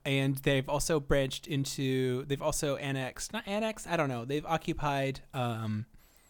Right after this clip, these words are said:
the, some of the parts of the continent of Othard, which is to the far east. You don't know anything about Othard yet, um, but, like, that's just where they are. They're, they're trying to unify the world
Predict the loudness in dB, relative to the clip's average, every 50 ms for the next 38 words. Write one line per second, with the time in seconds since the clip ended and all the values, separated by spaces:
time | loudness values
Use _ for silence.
0 | -18 -18 -18 -20 -20 -20 -4 0 2 4 4 4 2 -2 -4 -10 -14 -18 -18 -12
1 | -6 0 2 4 4 4 4 4 2 2 2 0 -2 -4 _ _ _ _ _ _
2 | 0 2 2 2 2 0 -4 -6 -6 -4 -4 -4 -2 -2 -2 -2 0 -2 -4 -4
3 | -4 -4 -2 0 0 0 0 -2 -6 -8 -8 -10 -10 -12 -8 -8 -8 -6 -4 -4
4 | -4 -4 -6 -8 -10 -12 -14 -10 -10 -8 -8 -6 -6 -6 -6 -6 -8 -12 -12 -12
5 | -14 -14 -14 -16 -20 -20 -20 -20 -8 0 4 4 4 4 4 2 0 2 2 2
6 | 2 4 4 2 4 2 0 0 0 -2 -4 -4 -4 -6 -6 -6 -8 -10 -10 -12
7 | -14 _ _ _ _ -20 _ _ _ -8 -6 -6 -6 -6 -6 -6 -8 -10 -12 -16
8 | _ _ _ _ _ _ _ _ _ -4 -4 -4 -4 -4 -8 -10 -8 -6 -6 -6
9 | -4 -4 -2 -2 -2 2 4 4 4 4 2 0 -4 -4 -6 -4 0 2 2 2
10 | 2 0 -2 -2 0 0 0 0 -2 -6 -12 _ _ -20 -20 -20 -20 _ _ _
11 | 2 4 4 6 4 4 2 0 -2 -2 -4 -4 -4 -2 0 0 0 0 -2 -4
12 | -6 -6 -6 -6 -6 -8 -10 -12 -16 -20 _ _ _ -20 -20 -20 -20 -20 _ _
13 | _ -20 -20 -20 _ _ _ -14 -12 -8 -4 -4 -2 -2 0 -2 -2 -2 -4 -6
14 | -8 -10 -12